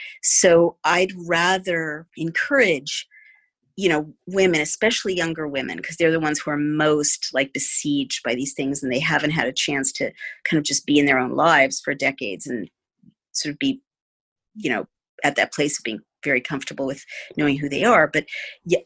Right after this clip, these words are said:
younger women, I would love for them to just be gently having that kind of Buddhist awareness of how they feel. And if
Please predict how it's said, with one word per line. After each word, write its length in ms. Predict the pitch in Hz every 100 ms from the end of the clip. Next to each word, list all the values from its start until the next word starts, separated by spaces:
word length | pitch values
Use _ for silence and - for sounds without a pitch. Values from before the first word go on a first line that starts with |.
| -
younger 420 | 170 175 185 175
women, 640 | 165 180 202 170 160 160 - -
I 100 | 170
would 160 | 160 160
love 260 | 165 175
for 140 | - 190
them 220 | 175 165
to 140 | -
just 260 | 165 165 -
be 280 | 160 156 160 - - _ _ _
gently 640 | - - 180 180 180 170
having 500 | 160 - 165 175 190
that 240 | 160 143 - _ _ _ -
kind 160 | -
of 120 | 160 -
Buddhist 320 | 156 160 -
awareness 580 | 147 139 147 175 214 180
of 60 |
how 160 | - 165
they 140 | 151
feel. 600 | 147 - 143 147 226 330 339 - - - -
And 380 | 185 165 160 160 - -
if 200 | 160